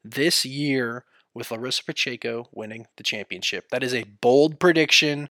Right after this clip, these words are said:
but that is why we are here doing the podcast. So I'm going back through everybody, doing some editing for the podcast, and I noticed, like I'm sure you have as well, this little jingle in the background. <laughs> I apologize for that. That is my sweet little dog,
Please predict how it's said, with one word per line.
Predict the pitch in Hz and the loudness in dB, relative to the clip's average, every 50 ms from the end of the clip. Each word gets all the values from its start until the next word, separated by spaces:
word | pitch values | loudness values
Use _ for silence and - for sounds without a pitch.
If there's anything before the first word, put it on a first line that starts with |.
| _ _ _ _ - | _ _ _ _ -12
but | 123 107 | -8 -4
that | 123 117 123 | -2 -2 -2
is | 131 123 113 | -2 -4 -4
why | 110 110 117 120 127 | -2 0 2 2 2
we | 123 131 131 | 0 -2 -4
are | 127 123 | -6 -6
here | 120 - 127 120 120 117 | -6 -8 -8 -8 -8 -8
doing | 110 117 117 120 120 | -8 -10 -10 -10 -10
the | 123 | -10
podcast. | - - 120 107 104 104 - - 113 110 107 107 - - - - _ _ _ _ _ _ _ _ _ _ _ _ | -4 -2 -2 -2 -2 -4 -4 -4 -2 -2 -2 -2 -4 -6 -10 -14 _ _ _ _ _ _ _ _ _ _ _ _
So | - - 131 | -6 -4 -4
I'm | 123 123 | -4 0
going | 135 143 156 160 156 | 2 2 2 2 4
back | 151 147 143 139 - | 6 6 6 4 2
through | - - 139 131 131 | -6 -8 -4 0 0
everybody, | 127 120 127 127 123 127 127 127 120 123 120 | 0 0 -2 -4 0 0 0 2 0 -2 -4
doing | 117 113 120 117 120 120 123 | -6 -6 -6 -6 -4 -4 -4
some | - - 123 110 | -4 -4 -4 -4
editing | 107 113 117 120 117 123 117 110 | -4 -4 -4 -2 -4 -6 -6 -8
for | - - 117 | -8 -8 -8
the | 110 110 | -8 -8
podcast, | - - 117 107 107 107 110 - 117 107 107 107 104 - - - _ _ _ _ _ - | -6 -4 -2 -2 -2 -2 -4 -2 -2 0 0 0 -2 -4 -6 -10 _ _ _ _ _ -12
and | - 98 | -4 -2
I | 107 110 | 0 0
noticed, | 113 123 123 120 117 120 117 - | 2 0 0 0 0 0 -2 -2
like | - 113 - | -4 -4 -6
I'm | 110 107 | -6 -8
sure | - - 113 | -8 -8 -8
you | 110 110 110 | -6 -4 -2
have | 110 107 95 | -2 -2 -2
as | 95 95 98 101 | -4 -8 -6 -4
well, | 110 113 117 117 113 | -2 0 0 0 -2
this | 98 101 - - - | -4 -6 -8 -6 -6
little | 110 98 101 95 | -6 -8 -8 -4
jingle | - - 123 123 123 123 120 120 | -4 -4 -2 -2 -2 -2 -2 -2
in | 120 120 | -2 -2
the | 117 | -4
background. | - 120 117 117 113 - 127 127 123 120 117 113 117 - - _ _ | -2 0 0 0 0 0 0 2 2 2 2 0 -4 -8 -12 _ _
<laughs> | - - | -2 4
I | - 143 | 6 6
apologize | 151 - - - 123 127 135 127 - - - 160 123 - - - | 6 8 6 6 8 6 4 4 2 4 4 4 4 4 2 0
for | - - 123 | 0 -2 -4
that. | 110 107 113 113 117 - - _ _ _ - | 0 2 4 4 4 4 2 _ _ _ -2
That | - 120 | 0 2
is | 127 127 117 110 120 | 2 2 2 0 -2
my | 117 113 113 110 110 117 | -2 -2 0 0 -2 0
sweet | 113 - - - 151 160 160 - | 0 2 2 2 0 -2 -6 -6
little | 131 147 139 135 131 | -4 -4 -4 -4 -4
dog, | 127 - - 127 123 123 123 120 107 | -4 -2 0 0 2 2 0 -2 -4